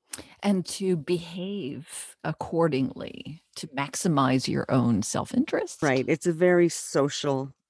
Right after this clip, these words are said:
Speaker 2: yeah, it's a very social, um, tool, I guess. But we talk about it with children too, in children's development, like when they figure that out.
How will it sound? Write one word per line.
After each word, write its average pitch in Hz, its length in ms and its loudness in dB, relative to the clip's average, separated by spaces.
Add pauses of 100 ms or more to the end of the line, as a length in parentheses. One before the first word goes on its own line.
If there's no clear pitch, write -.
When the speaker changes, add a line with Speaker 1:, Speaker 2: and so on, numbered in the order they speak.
(140)
Speaker 2:
yeah, 127 160 -2 (120)
it's 151 220 -4
a 151 60 -2
very 143 300 0
social, 135 580 -4
um, 120 340 -6 (1500)
tool, 320 320 0 (200)
I 139 100 0
guess. - 440 -10 (540)
But 240 80 8
we 269 100 4
talk 277 240 2
about 202 220 4
it 180 100 4
with - 120 -8
children - 440 -4
too, 135 280 -2
in 135 100 -2
children's 139 540 -2
development, 127 580 -4
like 123 200 -4
when 147 260 4
they 131 120 4
figure 120 340 -2
that 104 220 -6
out. - 280 -8